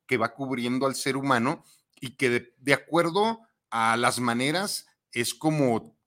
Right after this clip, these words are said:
la capa sea tan delgada o tan gruesa como, como de repente la, la hemos podido detectar en nosotros y en otros seres humanos.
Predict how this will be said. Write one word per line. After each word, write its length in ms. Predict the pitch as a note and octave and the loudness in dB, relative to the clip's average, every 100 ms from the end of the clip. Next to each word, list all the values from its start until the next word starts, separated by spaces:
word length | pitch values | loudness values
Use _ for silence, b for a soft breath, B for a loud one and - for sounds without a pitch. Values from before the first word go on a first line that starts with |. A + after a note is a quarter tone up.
| _ _ _ _ _ _ | _ _ _ _ _ _
la 220 | C3+ A#2+ | 0 2
capa 240 | C#3+ B2+ D#3+ | 2 2 2
sea 220 | E3+ - | 2 0
tan 180 | E3 D#3+ | 0 0
delgada 380 | B2 A2 C3+ | 0 2 0
o 80 | D#3 | 0
tan 180 | B2+ A#2 | 0 0
gruesa 400 | G2+ A2 - B2+ | -2 -4 -4 -4
como, 300 | - G#2 D#2+ | -4 -6 -6
como 240 | F#2 F2 | -10 -8
de 60 | F2 | -6
repente 420 | F2 - F#2 A2+ | -8 -8 -8 -2
la, 200 | G#2+ - B B - | -2 -2 B B -6
la 140 | F2 | -2
hemos 220 | G2+ A2 | -2 -2
podido 360 | - F2+ G2 A2+ | -6 -6 -2 -2
detectar 520 | G2+ - - G2+ G#2+ - | -2 -6 -8 -6 -6 -6
en 120 | G#2 | -6
nosotros 420 | F#2 G#2 A#2 G#2+ | -6 -10 -10 -8
y 80 | G#2 | -6
en 100 | F2+ | -6
otros 260 | F2 F#2 - | -8 -10 -10
seres 280 | F#2 F2+ G#2 | -8 -8 -4
humanos. 280 | A#2+ A#2+ | -2 -2